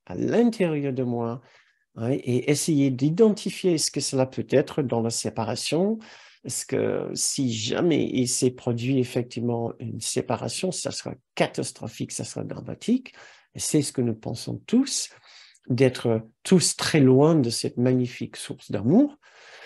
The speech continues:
Et de là, à nous, à nous,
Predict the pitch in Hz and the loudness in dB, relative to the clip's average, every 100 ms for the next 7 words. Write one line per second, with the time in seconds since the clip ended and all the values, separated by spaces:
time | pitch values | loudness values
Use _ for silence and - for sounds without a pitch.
0 | - - - - - - _ - _ - | -20 -20 -20 -20 -20 -20 _ -20 _ -12
1 | - - 131 123 131 165 226 247 - _ | -10 -4 4 8 8 8 6 2 -6 _
2 | _ _ _ - - 123 113 - 113 113 | _ _ _ -14 -8 -6 -6 -4 -2 0
3 | 110 120 | 2 0